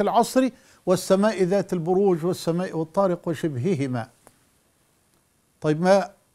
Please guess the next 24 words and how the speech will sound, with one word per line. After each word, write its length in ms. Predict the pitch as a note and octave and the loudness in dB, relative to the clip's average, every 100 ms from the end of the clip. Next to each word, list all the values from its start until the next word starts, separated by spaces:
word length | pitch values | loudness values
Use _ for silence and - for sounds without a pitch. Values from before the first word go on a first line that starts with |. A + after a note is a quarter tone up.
| _ _ _ _ F#3+ | _ _ _ _ 4
ماذا 280 | A3 A3 | 4 6
كان 240 | A3 B3 B3 | 4 4 6
يقرأ 340 | B3+ C4 B3 | 4 6 4
في 140 | E3+ - | 4 2
صلاة 240 | A#3 A#3+ A#3 | 4 6 4
المغرب؟ 380 | A#3 A3+ D#3+ A2 - _ _ _ _ _ _ - | 2 2 2 0 -10 _ _ _ _ _ _ 4
كان 220 | F#3+ G3 | 8 10
يقرأ 360 | F#3 G#3 G3+ D#3+ | 8 6 6 4
في 100 | F#3 | 4
المغرب 420 | G3+ G#3+ G#3 F3 | 2 4 4 4
بقصار 680 | G#3+ - A3 - A#3 C4+ C4+ | 0 2 2 6 8 8 4
المفصل، 640 | B3+ B3+ - D#3 - B2 - _ _ _ - - - _ _ _ _ _ | 2 0 -2 -8 -10 -18 -20 _ _ _ -20 -20 -20 _ _ _ _ _
هذا 200 | G3+ G#3+ | 4 6
باتفاق 480 | G3 F#3+ - C4 C4 | 6 2 2 2 2
المذاهب 360 | A3 G3 A#3+ G3 | -2 2 2 0
الفقهية 420 | F3+ - - A#3 | -4 -8 -2 -2
الأربعة. 500 | - D#3+ F3 D3 - _ _ - - _ _ _ _ _ _ _ _ _ _ _ _ _ _ _ _ _ _ - | -2 -4 -2 -2 -6 _ _ -20 -20 _ _ _ _ _ _ _ _ _ _ _ _ _ _ _ _ _ _ -10
استدلوا 500 | - F#3+ G#3 B3+ A#3+ | 2 4 6 6 6
على 180 | A#3 A#3 | 6 6
ذلك 420 | A3+ C#4 A#3+ A3+ | 8 8 6 4
بما 200 | G#3+ A3+ | 4 6
رواه 360 | A#3 A#3+ A#3+ B3 | 8 8 6 4
أحمد 320 | - F#3+ E3+ | 0 -2 0
وأبو 520 | F3+ G#3 F3+ G3 | 2 2 0 -2